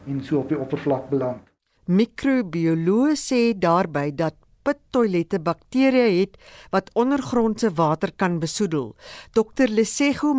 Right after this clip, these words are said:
Speaker 2: Molale Tom is 'n microbioloog van Noordwes Universiteit.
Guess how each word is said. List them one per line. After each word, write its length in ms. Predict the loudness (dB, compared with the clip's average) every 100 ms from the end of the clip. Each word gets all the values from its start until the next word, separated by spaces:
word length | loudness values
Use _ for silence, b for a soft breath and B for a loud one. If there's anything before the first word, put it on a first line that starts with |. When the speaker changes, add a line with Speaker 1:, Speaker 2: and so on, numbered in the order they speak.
| 0
Speaker 2:
Molale 640 | 0 2 4 4 2 -2 -2
Tom 360 | 0 2 0 -8 b b _
is 160 | -2 0
'n 160 | 0
microbioloog 1040 | 0 0 -2 -2 2 2 4 4 2 0 -14 b b
van 340 | -8 -4 -2 0
Noordwes 540 | 0 0 -2 -4 -4
Universiteit. 680 | -6 -4 -4 -6 -4 -4